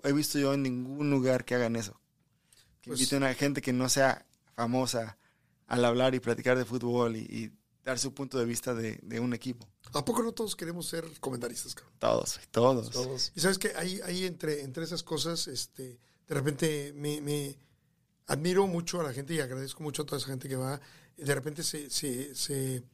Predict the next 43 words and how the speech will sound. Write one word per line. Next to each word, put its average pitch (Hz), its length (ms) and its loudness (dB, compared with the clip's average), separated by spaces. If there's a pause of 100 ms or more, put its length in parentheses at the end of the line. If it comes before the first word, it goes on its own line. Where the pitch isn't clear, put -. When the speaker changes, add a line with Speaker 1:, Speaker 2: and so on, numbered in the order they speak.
(220)
Speaker 2:
se - 180 -2
abren, 156 380 -2
¿no? 151 140 -4
Como 135 280 -2
un, 143 460 -4 (280)
un - 40 -20
cuate 160 220 -2
que 151 80 -6
tuvimos 143 260 -4
cuando 135 200 -4
pasó 135 180 -2
lo 151 120 -2
de 131 40 -2
Cecilio 135 400 -4
que 139 120 -8
dijo, 127 360 -8 (540)
"Es 147 120 -16
que 147 280 0
mi 131 140 -4
mam-, 127 200 -6
mi 143 160 -2
mamá 143 640 0
era 135 640 -6 (260)
una 151 180 -2
persona 135 260 -4
abusada 131 360 -6
por 127 120 -14
mi 123 140 -16
papá". 147 400 -8
Speaker 1:
Ujú. 110 120 2 (720)
Speaker 2:
Eh, 127 400 -6
pues 135 140 0
son, 156 240 -6
son 147 120 -10
cosas 170 180 2
que - 100 -10
estás 165 180 -6
diciendo 156 320 -4
al 131 80 -2
aire, 127 220 -2
cabrón, 156 360 -4
pero, 120 320 -10 (840)
pero, 123 380 0